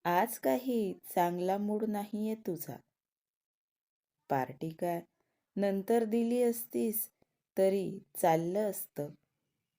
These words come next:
मंगेश म्हणाला. "नाही रे, असं काही नाही. तू एन्जॉय कर पार्टी,"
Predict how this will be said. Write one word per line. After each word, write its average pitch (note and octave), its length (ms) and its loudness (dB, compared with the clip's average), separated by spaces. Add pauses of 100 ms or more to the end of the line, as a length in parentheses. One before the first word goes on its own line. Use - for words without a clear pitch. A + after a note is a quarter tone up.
(600)
मंगेश C3+ 680 -4
म्हणाला. - 440 -12 (2250)
"नाही C#3+ 400 -2
रे, C#3 340 -2 (520)
असं C#3 280 2
काही D#3 400 -2
नाही. C#3 340 -10 (1040)
तू F#3 320 2 (160)
एन्जॉय C#3+ 540 2
कर F3 260 2
पार्टी," - 480 -4